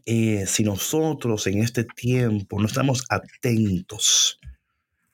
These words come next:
y para esto tenemos que darnos un tiempo durante el día para no solamente escuchar Café con Cristo, pero para también después que de, de, mira,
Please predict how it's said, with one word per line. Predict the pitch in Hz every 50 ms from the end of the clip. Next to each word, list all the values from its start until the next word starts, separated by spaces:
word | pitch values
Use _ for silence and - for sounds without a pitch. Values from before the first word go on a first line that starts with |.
| - - - - _ _ _ -
y | 131 131
para | 127 147 143 139 139 139 151
esto | 175 196 185 - - - 120 113
tenemos | - - 107 117 135 131 131
que | - 120
darnos | 117 117 117 127 131 127 120 - -
un | - 117 117 110
tiempo | - - - 113 120 131 139 151 156 160 147 - - 143 143 139 139 110
durante | 110 107 107 104 101 95 - 98 98
el | 92 92 92 92 95
día | 117 131 139 127 101 90 87 90 113 147 139 - _ _ _ _ _ - - - - - - - 247 180 180
para | - 117 117
no | 117 143
solamente | - 240 240 214 208 185 180
escuchar | - - - - 135 139
Café | - 113 107 - 117
con | - 107 101 92
Cristo, | - 127 139 127 - - - - - - _ _ _ _ _ _ _ _ _ - - - - - - - - - _
pero | - 135 139
para | 120 135 127 117
también | 123 120 113 113 117 147 196 202 180
después | - - - 139 -
que | - 180 180
de, | 165 160 156 156 -
de, | - 113 120 123 123 127 - - - - - -
mira, | 156 160 127 95 -